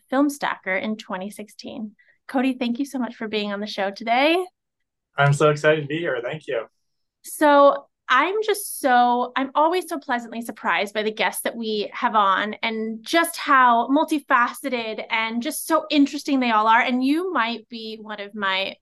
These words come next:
Speaker 1: most interesting guests, I have to say. You're so well-rounded. I feel like you pull from both right brain and left brain, and we're gonna talk about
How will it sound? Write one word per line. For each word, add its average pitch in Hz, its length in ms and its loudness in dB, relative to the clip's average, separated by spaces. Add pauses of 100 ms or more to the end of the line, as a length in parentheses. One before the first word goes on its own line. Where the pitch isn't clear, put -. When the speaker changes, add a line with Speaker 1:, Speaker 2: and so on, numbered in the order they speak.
Speaker 1:
most 226 360 -4
interesting 214 520 -8
guests, 196 280 -2
I 208 60 -2
have 208 240 -4
to 208 100 -16
say. 160 300 -4
You're 214 160 -8
so 285 400 0
well-rounded. 226 840 0 (420)
I 226 100 -4
feel 247 240 0
like 226 300 2 (400)
you 226 120 -6
pull 269 220 0
from 254 220 -4
both 214 180 -6
right 269 320 0
brain 294 300 4
and 233 360 -2
left 214 280 -6
brain, 214 200 -4
and 220 120 -8
we're 233 100 -2
gonna 269 160 0
talk 254 220 -6
about 196 240 -4